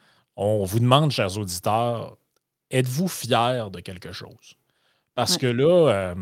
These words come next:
Speaker 1: d'ailleurs, c'est très exclusif, hein, pareil, euh, comme, euh, comme concept, euh, non pas le nôtre qui est très inclusif, parce que nous, on rajoute le H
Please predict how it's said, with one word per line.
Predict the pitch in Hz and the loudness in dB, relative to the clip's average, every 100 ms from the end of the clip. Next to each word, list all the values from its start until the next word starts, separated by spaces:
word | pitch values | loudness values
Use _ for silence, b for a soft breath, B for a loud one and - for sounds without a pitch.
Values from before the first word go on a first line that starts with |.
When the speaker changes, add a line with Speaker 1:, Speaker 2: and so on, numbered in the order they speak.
| 87 85 - _ _ _ _ _ _ _ _ 123 | -10 -12 -18 _ _ _ _ _ _ _ _ -6
Speaker 1:
d'ailleurs, | 113 127 | 2 4
c'est | 120 107 | 2 2
très | 135 113 | 2 2
exclusif, | 110 - 104 101 90 127 - | 0 -4 -4 -4 -4 -6 -8
hein, | 120 | -10
pareil, | 95 90 104 110 | -10 -10 -10 -8
euh, | 87 90 | -10 -10
comme, | 95 95 | -10 -8
euh, | 87 | -10
comme | 92 101 | -8 -8
concept, | 92 98 92 - 117 - 98 | -4 -4 -2 0 -2 -4 -10
euh, | 90 | -6
non | 101 98 | -4 0
pas | 131 | 4
le | 117 101 | 4 2
nôtre | 110 135 - | 0 0 -4
qui | 113 | -10
est | - | -6
très | 120 104 | -4 -4
inclusif, | 107 92 101 101 147 - b b b b - | -6 -8 -8 -8 -10 -12 b b b b -12
parce | 95 | -2
que | 113 | 2
nous, | 123 135 | 4 6
on | 135 110 | 6 4
rajoute | 101 101 117 113 | 0 -2 -2 -2
le | 110 98 - | -2 -4 -4
H | 110 117 - - | -4 -4 -6 -8